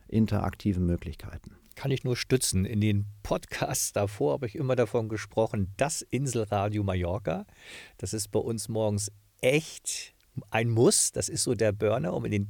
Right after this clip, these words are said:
Speaker 2: Tag zu kommen. Das ist einfach wichtig. Ähm, parallel dazu, ja, die Skills, die du angesprochen hast. Ich habe übrigens, äh, neulich, mh, mit einem Agenturgeschäftsführer gesprochen aus der Kreationsbranche.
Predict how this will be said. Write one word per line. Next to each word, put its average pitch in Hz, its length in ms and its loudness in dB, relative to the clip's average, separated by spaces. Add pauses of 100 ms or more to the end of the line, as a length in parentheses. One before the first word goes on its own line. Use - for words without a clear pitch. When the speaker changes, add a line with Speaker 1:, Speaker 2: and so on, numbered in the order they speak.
(100)
Speaker 2:
Tag - 360 -6
zu - 140 -4
kommen. 226 420 -6
Das - 160 -2
ist - 160 -4
einfach 107 420 -2 (380)
wichtig. 113 580 -4 (400)
Ähm, 117 640 2
parallel 117 540 4
dazu, 107 480 0
ja, 170 200 2
die 98 120 0
Skills, 120 440 -2
die - 80 -4
du - 120 -2
angesprochen 135 600 -4
hast. 139 160 -4
Ich 139 140 -6
habe - 140 -6
übrigens, 143 320 0 (340)
äh, 113 160 2
neulich, 120 560 0 (520)
mh, 131 360 0
mit 131 220 -4
einem 120 260 -2
Agenturgeschäftsführer 139 1200 -2
gesprochen - 580 -6
aus 107 220 -4
der 113 100 -2
Kreationsbranche. 107 1040 -4